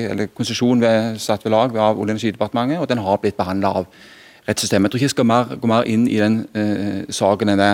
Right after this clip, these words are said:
for det vil feil av meg å gjøre. Men det kan si at jeg har full forståelse for at det er belastende å ha vindturbiner så nær huset sitt. Dette er ikke så langt ifra da jeg vokste opp selv. Derfor så har vi foreslått, eh, fra N V E's side,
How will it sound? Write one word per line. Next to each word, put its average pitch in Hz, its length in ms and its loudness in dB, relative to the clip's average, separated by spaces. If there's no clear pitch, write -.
for 101 140 -2
det 101 80 0
vil 107 160 0
feil 107 240 0
av - 20 -2
meg 101 140 0
å 101 320 0
gjøre. 104 240 2
Men 104 80 2
det 123 140 0
kan 165 200 0
si 143 120 0
at 120 80 2
jeg 120 80 -4
har - 100 -14
full 123 160 -2
forståelse 120 640 -2
for 113 260 0
at 104 140 0
det 113 100 0
er 113 240 0
belastende 110 800 -6
å 110 160 -2
ha 101 400 -2
vindturbiner 110 640 0
så 107 240 -2
nær 104 320 2
huset 95 220 -6
sitt. 175 200 -2
Dette 127 140 0
er 143 80 0
ikke 160 80 0
så 127 80 0
langt 131 160 -2
ifra 113 160 0
da 117 80 4
jeg 113 80 0
vokste 110 240 0
opp - 160 -6
selv. 131 400 0
Derfor 139 260 -2
så 143 360 0
har 110 220 2
vi 170 120 0
foreslått, 117 800 -4
eh, 117 460 -4
fra 110 240 0
N 113 100 0
V 113 60 0
E's 113 180 -4
side, 120 420 -2